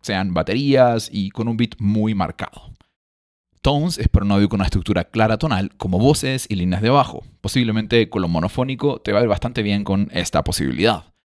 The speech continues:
En texture, para sonidos complejos, polifónicos o con algo de ruido. Por otro lado, repitch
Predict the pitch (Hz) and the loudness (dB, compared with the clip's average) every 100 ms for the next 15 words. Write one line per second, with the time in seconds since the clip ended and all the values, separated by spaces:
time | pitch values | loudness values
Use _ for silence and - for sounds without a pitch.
0 | _ _ _ - 92 131 160 - 165 160 | _ _ _ -12 -6 -4 -2 2 2 4
1 | 80 - 90 76 - 95 147 175 156 156 | 0 0 -2 -4 -4 -2 -2 -2 -4 -6
2 | - _ _ - 165 170 147 143 139 135 | -8 _ _ -4 -2 -2 -4 -4 -4 -2
3 | 135 - 143 180 - - 107 98 120 113 | -4 -2 -2 -2 -6 -6 -4 -2 -2 0
4 | 107 98 101 90 - _ - 107 120 127 | 2 2 2 0 -4 _ -2 -2 0 0
5 | 90 - 117 123 143 - | 0 0 0 0 -2 -4